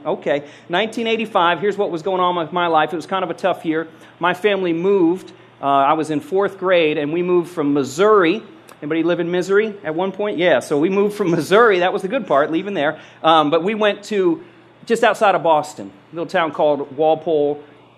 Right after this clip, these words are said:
Massachusetts. And a fourth grader, I mean, kind of the, the only thing that matters as a fourth grader is, is figuring out, "How do I get people to like me?" Uh, that's kind of the rest of life, too, until you find your identity in Christ. But anyways, so here I am as a fourth grader running around this new school,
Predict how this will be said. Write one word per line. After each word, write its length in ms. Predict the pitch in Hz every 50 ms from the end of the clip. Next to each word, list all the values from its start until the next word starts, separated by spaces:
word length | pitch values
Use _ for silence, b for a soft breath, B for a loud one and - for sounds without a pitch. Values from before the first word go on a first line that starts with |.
| _
Massachusetts. 960 | - 139 147 147 147 143 - 135 - - - 156 143 - - 104 - - -
And 140 | 156 151 151
a 20 |
fourth 320 | - - 208 220 226 226 226
grader, 400 | 208 208 208 214 214 208 208 -
I 80 | 151
mean, 180 | 156 160 160 156
kind 220 | 151 190 196 196
of 80 | 190 170
the, 220 | 165 165 156 147 123
the 120 | 139 160
only 260 | 151 160 180 196 190
thing 220 | 180 180 208 190 175
that 80 | 147
matters 340 | 165 180 190 185 180 156 156
as 100 | 160 151
a 60 | 151
fourth 260 | - - 180 170 165 -
grader 340 | 175 175 170 165 170 170
is, 380 | 160 131 143 135 123 - - - -
is 180 | 147 147 120 -
figuring 400 | - - - 185 180 190 185 175
out, 240 | 170 165 160 160 -
"How 160 | - 160 165
do 60 | 170
I 80 | 175 165
get 160 | 160 165 165
people 260 | - 202 - - 170
to 60 | 147
like 320 | 151 156 147 151 147 - 131
me?" 200 | 113 107 107 B B B B B
Uh, 140 | 131 131 123
that's 180 | 147 151 -
kind 160 | - 226 240 208
of 60 | 147
the 60 | 139
rest 260 | 156 170 165 165 -
of 60 | 139
life, 280 | 127 120 120 123 123 -
too, 220 | - 185 156 123
until 180 | 120 120 - 139
you 80 | 127 123
find 260 | - 151 147 135 139
your 80 | 127
identity 360 | 120 120 139 135 139 131 120 117
in 80 | 117
Christ. 360 | 113 180 180 151 135 - -
But 120 | - 175 202
anyways, 340 | 247 233 165 151 151 147 - B B B B
so 320 | - 208 208 180 - - -
here 160 | 247 247 254
I 120 | 240 233
am 100 | 233 226
as 80 | 214 180
a 40 | 180
fourth 300 | - 240 247 247 240 -
grader 240 | 208 196 190 185 170
running 240 | 202 214 226 220
around 220 | 214 208 202 190 185
this 180 | 180 175 180
new 160 | 185 208 233 240
school, 540 | 233 - - 196 175 170 170 170 165 B